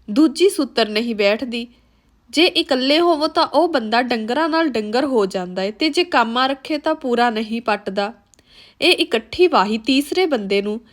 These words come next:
ਜਿਹੜਾ ਵੇਲ ਦੇ ਰਹੀ ਸੀ, ਉਹ ਸਾਰਾ ਦਿਆਲ ਹੀ ਮਾਣਦਾ। ਉਹ ਗੋਰੇ ਰੰਗ ਦਾ, ਸੋਹਣੀ ਸ਼ਕਲ ਵਾਲਾ, ਭਾਰਾ ਜਿਹਾ ਗੱਭਰੂ ਸੀ। ਪਹਿਲੇ ਪਹਿਰ ਤੇ ਉਹ ਪੈਲੀਆਂ ਵਿੱਚ ਕੁਝ ਕੰਮ ਕਰਦਾ,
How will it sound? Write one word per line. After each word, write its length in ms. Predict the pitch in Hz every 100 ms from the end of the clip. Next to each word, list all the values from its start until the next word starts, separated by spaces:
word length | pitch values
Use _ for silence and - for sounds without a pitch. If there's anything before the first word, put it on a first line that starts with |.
| _ _
ਜਿਹੜਾ 360 | 202 254 302 403
ਵੇਲ 300 | 277 226 285
ਦੇ 220 | 254 202
ਰਹੀ 240 | 196 202 202
ਸੀ, 300 | - 226 220 _ _ - - -
ਉਹ 180 | 302 440
ਸਾਰਾ 360 | - 226 247
ਦਿਆਲ 380 | 285 240 202 214
ਹੀ 160 | 262 370
ਮਾਣਦਾ। 540 | 294 190 180 185 196 - _ _ _ -
ਉਹ 180 | 330
ਗੋਰੇ 400 | 294 247 247 294
ਰੰਗ 280 | 294 220 202
ਦਾ, 200 | 196 208
ਸੋਹਣੀ 380 | 240 269 285 370
ਸ਼ਕਲ 360 | - 262 226 220
ਵਾਲਾ, 280 | 202 214
ਭਾਰਾ 420 | 247 - 285 233 269
ਜਿਹਾ 280 | 285 269
ਗੱਭਰੂ 420 | 262 190 175 202 233
ਸੀ। 240 | - 220 - _ - - _
ਪਹਿਲੇ 320 | 269 285 349
ਪਹਿਰ 300 | 370 277 254
ਤੇ 160 | 247 277
ਉਹ 80 | 302
ਪੈਲੀਆਂ 460 | 247 220 220 240
ਵਿੱਚ 180 | 247 -
ਕੁਝ 220 | 294 294
ਕੰਮ 300 | - 226 190
ਕਰਦਾ, 420 | 202 196 202 202